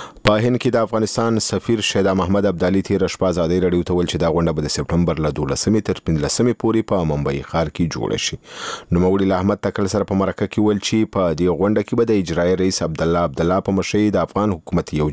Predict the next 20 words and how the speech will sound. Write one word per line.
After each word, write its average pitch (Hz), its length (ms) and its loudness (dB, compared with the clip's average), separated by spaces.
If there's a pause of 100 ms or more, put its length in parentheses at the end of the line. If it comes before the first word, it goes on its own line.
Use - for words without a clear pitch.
جګپوړی 107 480 0
هیات 95 240 -2
هم 98 240 0
برخه - 320 -10
واخلي. - 320 -10 (500)
ښاغلي 117 360 4
ابدالي 120 280 2
د 120 100 2
مرکې 117 360 0
په 101 120 -2
پیل 117 140 2
کې 127 120 -6
د 131 160 2
غونډې 98 240 2
پر 85 120 -4
څرنګوالي 85 640 2
او 117 140 4
اهدافو - 500 -4
رڼا - 240 -6
واچوله. - 440 -8